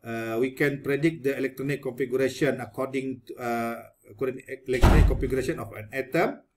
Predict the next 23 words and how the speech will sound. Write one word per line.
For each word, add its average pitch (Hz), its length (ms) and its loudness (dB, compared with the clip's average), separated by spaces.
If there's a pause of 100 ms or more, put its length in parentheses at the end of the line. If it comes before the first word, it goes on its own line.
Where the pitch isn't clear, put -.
(280)
by, 117 320 -4 (420)
by 120 160 -4
using 143 580 0
S 135 180 -6
P 139 160 -6
D 135 180 -4
F 135 160 -4
notation 147 680 -2 (400)
or 143 460 2 (220)
orbital 131 440 -2
diagram, 120 500 -2
yeah. 202 200 -2 (580)
Uh, 92 180 -20
so 139 520 0 (140)
beside 156 340 2
that, 196 260 4
we 151 140 4
will 151 180 4
study, 170 640 2 (580)
uh, 117 640 -4
anomalous 156 420 2
case 156 380 0
of, 151 300 -2